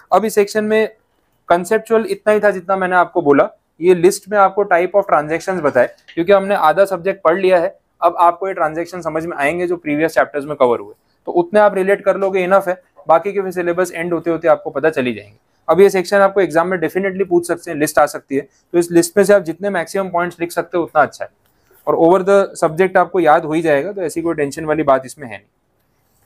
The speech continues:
ठीक है। तो वन सेवेंटी नाइन और वन एटी के language आप read out कर लेना, डाउट्स है तो लेके आओ, कोई point नहीं समझ आएगा मैं relate करा दूंगा,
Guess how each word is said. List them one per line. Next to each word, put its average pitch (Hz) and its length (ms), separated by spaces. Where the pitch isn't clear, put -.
ठीक 175 100
है। 190 60
तो 165 100
वन 170 180
सेवेंटी 190 380
नाइन 190 180
और 196 100
वन 170 180
एटी 180 260
के 196 140
language 165 380
आप 190 120
read 160 160
out 165 160
कर 151 120
लेना, 139 280
डाउट्स 180 300
है 185 60
तो 185 100
लेके 160 260
आओ, 170 140
कोई 170 160
point 156 240
नहीं 156 120
समझ 165 260
आएगा 160 220
मैं 156 120
relate 147 260
करा 131 180
दूंगा, 131 220